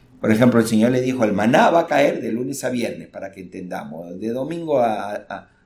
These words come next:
a viernes. "El sábado ni salgan, porque no va a haber maná".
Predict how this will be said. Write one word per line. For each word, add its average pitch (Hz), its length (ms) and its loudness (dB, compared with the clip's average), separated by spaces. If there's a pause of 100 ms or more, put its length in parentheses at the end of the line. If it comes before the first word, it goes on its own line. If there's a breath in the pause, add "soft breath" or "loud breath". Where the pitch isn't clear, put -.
a 107 160 -4
viernes. - 800 -4 (460)
"El 214 180 -10
sábado 196 400 6
ni 135 140 -4
salgan, 208 680 6 (640)
porque - 240 -14
no 101 160 -6
va 123 80 6
a - 20 8
haber 135 200 6
maná". 139 480 2